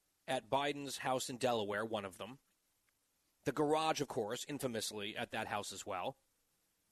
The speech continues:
which Biden sort of tried to excuse by saying, well, it was locked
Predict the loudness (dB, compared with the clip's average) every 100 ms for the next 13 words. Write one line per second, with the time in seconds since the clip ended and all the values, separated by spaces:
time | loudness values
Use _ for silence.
0 | _ _ _ _ -10 -4 0 2 2 0
1 | -2 -2 0 0 0 -2 -4 -4 -4 -8
2 | -14 _ _ _ _ -4 -2 0 2 4
3 | 4 0 -4 -6 -10 _ _ 2 2 2
4 | 0 2 0 0 -4 0 0 0 -6 -16